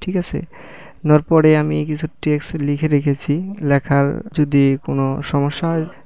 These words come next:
দেরি হয়, যার কারণে লিখতে দেরি হবে, যার কারণে আমি আপনাদের, আহ, সুবিধার্থে আমি লিখে রেখেছি।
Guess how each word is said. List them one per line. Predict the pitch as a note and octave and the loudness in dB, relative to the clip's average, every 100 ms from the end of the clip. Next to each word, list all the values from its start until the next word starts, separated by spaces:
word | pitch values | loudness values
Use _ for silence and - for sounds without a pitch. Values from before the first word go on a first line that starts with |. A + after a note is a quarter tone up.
| - - | 0 8
দেরি | E3 E3 | 10 10
হয়, | D#3 E3+ G3 | 8 4 4
যার | E3 D#3 | 4 4
কারণে | - D#3+ D#3+ F#3 G3+ - - B3+ G#3+ | 2 4 4 4 -2 -10 -18 -8 -2
লিখতে | D#3+ D#3+ - E3 | 0 0 0 4
দেরি | D#3+ D#3 | 6 6
হবে, | D#3 D#3 D#3+ | 4 0 0
যার | D3 C#3+ | -2 -4
কারণে | D3+ D3 | -6 -6
আমি | D3+ C#3+ | -4 -2
আপনাদের, | C#3+ D3+ C#3 C#3+ F3 | -4 -4 -2 0 0
আহ, | - - - - - D3 C#3+ C#3 C#3 | -4 -20 -20 -20 -6 2 4 6 4
সুবিধার্থে | - D3 D3 D3 - D#3 | 4 6 8 6 4 -2
আমি | D3 C#3+ | -2 -2
লিখে | C#3+ C#3 - D3+ | -2 -2 0 0
রেখেছি। | C3 C3+ C3 E3+ | 0 -4 -8 -10